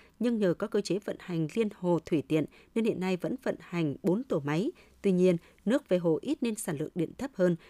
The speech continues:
chủ yếu chạy để duy trì nước cho hạ du. Lúc này, thủy điện không phải lấy sản lượng mà điều chỉnh công suất theo mực nước về hồ.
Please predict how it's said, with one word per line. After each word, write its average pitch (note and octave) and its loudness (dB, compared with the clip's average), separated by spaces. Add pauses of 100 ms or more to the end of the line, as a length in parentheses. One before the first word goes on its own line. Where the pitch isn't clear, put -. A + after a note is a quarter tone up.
(120)
chủ G3 0
yếu G#3 2
chạy F#3+ -4
để D3+ -2
duy G3+ 0
trì D#3+ -2
nước G3+ -2
cho - -4
hạ E3 -6
du. E3 2 (300)
Lúc D#4 0
này, A3 0
thủy F#3 -4
điện E3 2 (160)
không B3+ -2
phải E3 -4
lấy D#3+ 0
sản C#3+ -6
lượng D#3+ 2 (320)
mà F3 2 (100)
điều F3+ 4
chỉnh D#3 -4
công F3+ 0
suất C4+ -8
theo F3 -2
mực - 0
nước C4 0
về - -4
hồ. C#3+ -2